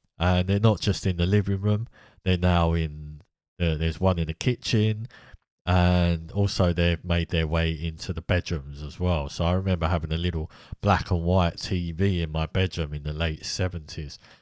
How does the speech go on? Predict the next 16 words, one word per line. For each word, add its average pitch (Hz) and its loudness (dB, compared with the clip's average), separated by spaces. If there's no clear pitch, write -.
And 85 0
I 92 4
remember 92 2
it 85 0
was 85 -6
a, 90 0
there 90 0
was 87 -2
a 92 -2
big 98 -2
sort 101 0
of, 85 -2
a 90 -8
big 107 2
fuss - 4
about 85 2